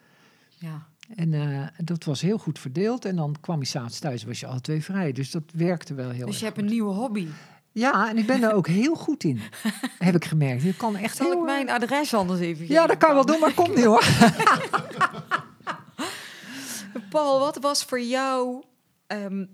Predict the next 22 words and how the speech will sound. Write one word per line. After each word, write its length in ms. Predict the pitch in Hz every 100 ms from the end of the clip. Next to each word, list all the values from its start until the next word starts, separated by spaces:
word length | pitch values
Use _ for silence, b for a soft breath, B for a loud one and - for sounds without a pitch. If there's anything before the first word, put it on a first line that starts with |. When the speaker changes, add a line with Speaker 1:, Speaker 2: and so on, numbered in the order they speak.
| _ _ _ _ _ _ _ _ _ _ _ _
Speaker 1:
in 180 | 202
de 60 | 185
hele 440 | 180 226 254 202 -
afgelopen 480 | 220 - 220 185 185
periode 720 | 202 190 190 208 214 196 -
een 140 | - 180
hoogtepunt? 880 | 175 208 - - - 139 92 - -
Dat 180 | 156
je 60 | 175
denkt, 260 | 180 170 165
dat 200 | 208 208
was 220 | 180 -
toch 280 | 196 185 -
eigenlijk 420 | 190 208 185 175
wel 200 | 180 170
iets 140 | 165
heel 400 | 175 185 180 170 - - - _
gaafs 720 | - - 160 127 - - -
wat 200 | 165 165
er 240 | 156 - _ _ _ _ _
is 280 | 175 160 -
gebeurd. 540 | 180 170 156 87 -